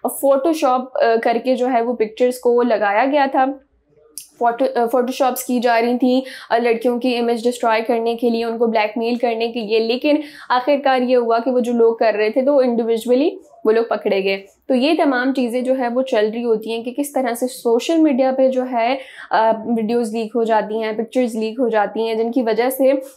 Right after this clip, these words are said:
बंदा जो है वो मेंटली बहुत ज़्यादा, अ, ट्रॉमा में चला जाता है, डिप्रेस-, अ, डिप्रेशन में चला जाता है। तो ये तमाम चीज़ें जो है वो चल रही होती हैं। इसके अलावा, अ, वो हमारे पॉलिटिशियंस या हम कहें कि वो लोग,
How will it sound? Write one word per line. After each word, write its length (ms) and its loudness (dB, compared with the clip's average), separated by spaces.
बंदा 340 0
जो 120 0
है 180 -4
वो 120 0
मेंटली 460 0
बहुत 360 -2
ज़्यादा, 400 0
अ, 460 2
ट्रॉमा 420 0
में 120 0
चला 220 0
जाता 340 0
है, 240 0
डिप्रेस-, 520 -4
अ, 60 0
डिप्रेशन 560 -2
में 160 2
चला 280 0
जाता 340 0
है। 200 0
तो 60 2
ये 160 2
तमाम 380 -2
चीज़ें 300 -2
जो 80 -4
है 160 0
वो 100 -4
चल 240 -2
रही 200 0
होती 340 -2
हैं। 100 -6
इसके 240 -4
अलावा, 400 0
अ, 240 2
वो 380 4
हमारे 360 0
पॉलिटिशियंस 800 -2
या 320 0
हम 240 -4
कहें 380 -4
कि 80 0
वो 380 2
लोग, 500 4